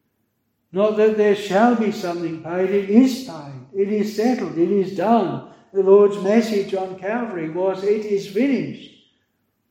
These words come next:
And that is the message of the gospel, that when we have nothing to pay, the Lord frankly forgives all, because the debt has been paid, it has been settled.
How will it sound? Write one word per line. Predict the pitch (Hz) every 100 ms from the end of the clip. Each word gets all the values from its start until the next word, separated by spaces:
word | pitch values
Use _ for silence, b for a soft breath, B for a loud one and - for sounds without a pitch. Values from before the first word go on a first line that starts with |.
| _
And | 156 185
that | 214 214
is | 240 240
the | -
message | 190 220 233 - 196 - 185
of | 175
the | 160
gospel, | 151 196 - - 170 151 131 _ _ _ _ _
that | 202 196
when | 208 214
we | 214 202
have | 190 170 151
nothing | 180 214 214 196 185
to | - 151
pay, | - 175 170 160 147 139 _ _ _ _ _
the | 180
Lord | 180 190 190 190
frankly | 190 180 190 180 175
forgives | 175 175 160 165 160 156 -
all, | 165 165 156 139 - b b b b
because | 165 160 180 180
the | 175
debt | 143 180 196 185
has | 180 220 220 -
been | 175 151 151 -
paid, | 156 151 143 139 170
it | 139
has | 170 190 185
been | - 180 170
settled. | - - 180 180 170 151 147